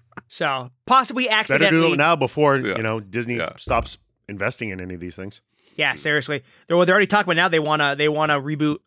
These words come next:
Speaker 1: the M C U. They need, they,
Speaker 2: Mm.
Speaker 1: basically, it's like a director from Iger. Get Iron Man back, get Captain, get, you know, we need
Speaker 3: New ones?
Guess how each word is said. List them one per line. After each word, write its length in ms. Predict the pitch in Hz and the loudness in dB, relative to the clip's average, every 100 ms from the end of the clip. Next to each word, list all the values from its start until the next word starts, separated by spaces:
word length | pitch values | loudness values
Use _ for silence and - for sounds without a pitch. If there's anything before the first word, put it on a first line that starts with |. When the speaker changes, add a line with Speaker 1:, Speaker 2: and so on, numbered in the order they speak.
| - _ _ _ | -20 _ _ _
Speaker 1:
the 120 | 170 | -2
M 140 | 165 147 | -2 -2
C 120 | 147 | -2
U. 200 | 151 156 | 0 0
They 140 | 143 | 0
need, 200 | 143 156 | -2 -4
they, 180 | 147 147 | -2 -2
Speaker 2:
Mm. 120 | 80 - _ _ - | -2 -14 _ _ -4
Speaker 1:
basically, 500 | 156 135 165 160 151 | -2 -2 -2 0 0
it's 160 | 160 143 | -2 0
like 160 | 156 160 | 0 2
a 60 | |
director 460 | 139 156 147 170 143 | 0 2 2 2 0
from 500 | - 160 151 151 127 _ _ _ _ - | 2 2 2 -2 -6 _ _ _ _ -2
Iger. 420 | 151 160 147 131 _ _ _ _ _ _ - | 0 0 0 -2 _ _ _ _ _ _ -6
Get 160 | 170 | 0
Iron 260 | 170 165 165 | 2 0 0
Man 160 | 160 | -2
back, 220 | 151 156 135 | 0 -2 0
get 160 | 156 | -2
Captain, 340 | - 147 156 151 | -2 -4 -6 -6
get, 380 | 139 165 - | -2 -2 -4
you 100 | 190 | -8
know, 220 | 147 135 135 _ - | -6 -6 -8 _ -14
we 140 | 156 | -8
need 120 | 160 | -2
Speaker 3:
New 100 | 127 | 0
ones? 460 | 104 107 117 - - | 2 2 0 -6 -12